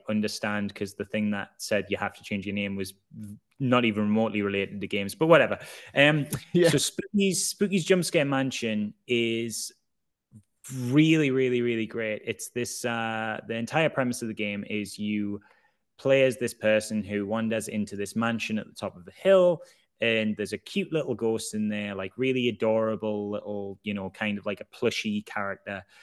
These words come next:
Speaker 1: who's like, "Hey, this is my mansion. I'm spooky. I'm a little ghost girl. And, um, this is my sort of, like, funhouse setting. And can you get through a thousand flo-, a thousand rooms?" Like, "Well, we'll see." And you literally just have to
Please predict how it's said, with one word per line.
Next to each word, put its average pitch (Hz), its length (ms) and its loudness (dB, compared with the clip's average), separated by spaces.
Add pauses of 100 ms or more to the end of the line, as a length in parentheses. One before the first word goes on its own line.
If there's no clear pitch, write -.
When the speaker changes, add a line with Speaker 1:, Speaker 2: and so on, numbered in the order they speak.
(200)
Speaker 1:
who's 104 240 0
like, 101 220 -2
"Hey, 180 340 6
this 131 200 -4
is 147 80 -4
my 185 100 -2
mansion. 202 500 -2
I'm 131 140 -4
spooky. 139 440 -4
I'm 120 120 -2
a 117 40 -4
little 151 180 -2
ghost 220 320 2
girl. 101 340 -2
And, 98 240 -10 (420)
um, 107 560 0
this 110 220 -2
is 123 100 -4
my 143 200 0
sort 160 280 0
of, 170 160 -4 (120)
like, 185 160 0
funhouse 170 580 4
setting. 98 520 -2
And 92 260 -8
can 113 160 0
you 127 160 2
get 143 260 2
through 151 220 2
a 120 40 2
thousand 147 540 0
flo-, 131 280 -2
a 131 40 -6
thousand 147 540 -2
rooms?" 190 520 0
Like, 98 240 -2
"Well, 107 320 -2
we'll 120 140 -4
see." 165 460 0 (480)
And 135 480 6
you 147 800 0
literally 165 440 2
just 139 260 -2
have 131 240 0
to 113 260 0